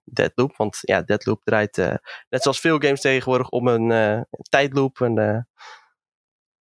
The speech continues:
een beetje, ja, alles begint weer opnieuw. En, eh,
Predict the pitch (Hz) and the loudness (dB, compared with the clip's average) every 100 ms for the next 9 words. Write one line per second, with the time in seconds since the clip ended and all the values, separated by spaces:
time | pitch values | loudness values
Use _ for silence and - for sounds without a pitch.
0 | _ _ 123 123 120 - 120 107 92 110 | _ _ -2 2 2 2 2 2 2 2
1 | 87 65 131 117 131 139 123 113 123 139 | 2 2 0 0 0 0 2 0 0 0
2 | 160 156 104 117 123 120 120 117 113 | 2 2 2 2 2 2 2 2 2